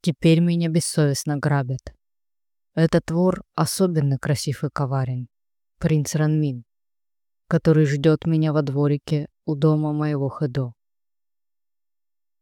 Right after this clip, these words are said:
"Вдовствующая императрица здесь!" раздаётся протяжный крик. Командир парчевых халатов опускается на правое колено, приложив руку к груди,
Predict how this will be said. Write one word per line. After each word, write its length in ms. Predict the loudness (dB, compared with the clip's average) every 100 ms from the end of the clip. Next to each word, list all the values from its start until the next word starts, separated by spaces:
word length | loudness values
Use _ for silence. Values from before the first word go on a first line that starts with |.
| _
"Вдовствующая 960 | -8 2 4 4 0 -2 -2 0 2 2
императрица 760 | 4 4 2 0 0 0 0
здесь!" 600 | 0 4 4 4 0 -20 _ _ _ _ _ _ _ _ -4
раздаётся 800 | -2 -2 -4 -4 -4 -8 -12 -10
протяжный 600 | -10 -6 -6 -6 -8 -8
крик. 440 | -12 -12 -16 -20 _ _ _ _ _ _ _ _ _ _ 0
Командир 500 | 2 2 2 0 0
парчевых 500 | -4 -2 0 0 -2
халатов 640 | -2 0 0 -2 -4 -6 -8
опускается 680 | -6 -6 -4 0 0 0 -2
на 140 | -2
правое 400 | -2 -2 -2 -4
колено, 540 | -4 -2 -2 -2 -4 -6 _ _ _
приложив 640 | 0 2 2 2 -2 -4 -4
руку 300 | -6 -4 -6
к 80 | -4
груди, 480 | -2 -2 -4 -8